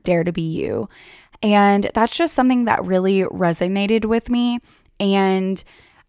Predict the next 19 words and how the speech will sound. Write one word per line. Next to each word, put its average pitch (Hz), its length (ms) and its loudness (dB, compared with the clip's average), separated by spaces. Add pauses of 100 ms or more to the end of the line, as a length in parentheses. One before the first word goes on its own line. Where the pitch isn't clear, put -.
(140)
I 208 600 0 (320)
felt - 340 -6
like - 280 -4
it 202 300 -2
could 202 220 -4
help 190 320 -2
other 190 260 -2
women 180 300 -2
out - 180 -2
there 175 160 -4
too. - 540 -2 (680)
So 240 520 6
that 214 440 4
is 277 200 2
how 175 520 4
I 170 120 0
took - 200 -6
a 180 40 0
shift 175 580 2